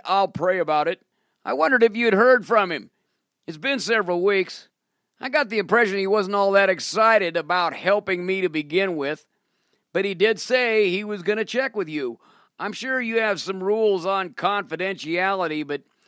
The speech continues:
maybe you could just give me some kind of nod that he even speaks to you.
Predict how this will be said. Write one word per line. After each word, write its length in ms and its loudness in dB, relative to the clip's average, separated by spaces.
maybe 220 -6
you 140 -2
could 140 -4
just 220 -2
give 200 0
me 140 -4
some 320 -6
kind 320 -4
of 80 -4
nod 560 -2
that 120 -4
he 280 -8
even 220 -8
speaks 420 -10
to 100 -8
you. 420 -4